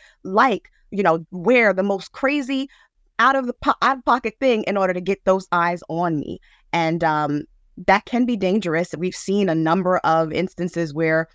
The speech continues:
people doing these extreme things for that social media clout have, it's gone, uh, things have gone very wrong. And similarly with this Kai Cenat moment, things have gone very wrong.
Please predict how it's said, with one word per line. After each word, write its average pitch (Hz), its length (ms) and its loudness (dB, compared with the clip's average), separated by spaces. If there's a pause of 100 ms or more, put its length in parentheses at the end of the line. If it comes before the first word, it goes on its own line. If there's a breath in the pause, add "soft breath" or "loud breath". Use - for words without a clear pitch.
(140)
people 202 240 0
doing 233 320 2
these 202 160 0
extreme 175 400 -2
things 170 380 -2
for 190 320 2
that 170 280 0
social 175 300 -2
media 165 220 0
clout 170 360 0
have, 160 320 -2 (300 soft breath)
it's - 180 -6
gone, 190 240 4
uh, 180 120 0 (120)
things 247 180 2
have 175 120 0
gone 170 180 0
very 160 220 0 (160)
wrong. 156 560 0
And 151 340 -2 (260)
similarly 190 380 2
with 160 180 0
this 165 140 -6
Kai 165 260 -2
Cenat 170 320 0
moment, 156 420 -2 (100)
things 170 220 -2
have 151 180 -4
gone 143 300 -2 (160)
very 135 240 -2
wrong. 135 260 -2